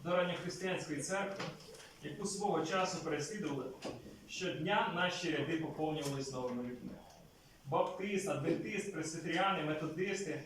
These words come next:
католик. Для наших друзів не існувало жодних меж. Стіни десятої, одинадцятої і дванадцятої галерей наповнювалися славою нашому вірному Богу Союзу.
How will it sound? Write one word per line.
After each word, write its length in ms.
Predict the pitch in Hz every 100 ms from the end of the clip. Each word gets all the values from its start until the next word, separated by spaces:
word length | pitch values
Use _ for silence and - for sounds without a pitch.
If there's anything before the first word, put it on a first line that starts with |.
| - - -
католик. 680 | 170 170 196 214 185 - - 196 165 -
Для 160 | 180 -
наших 340 | 220 208 -
друзів 340 | 185 208 180
не 80 | 165
існувало 520 | 156 160 156 165 156
жодних 280 | 143 139 -
меж. 120 | - - - - -
Стіни 480 | - - 185 190 151 156
десятої, 640 | 170 - 180 160 135 131
одинадцятої 680 | 139 135 190 156 - 143 135
і 20 |
дванадцятої 760 | - 151 170 175 - 151 135
галерей 540 | - 139 165 190 208 - - - -
наповнювалися 760 | 151 156 156 190 185 170 - 151
славою 520 | - 175 180 180 175
нашому 460 | 160 160 160 156 143
вірному 360 | 170 151 143 143
Богу 200 | 139 135
Союзу. 340 | 123 143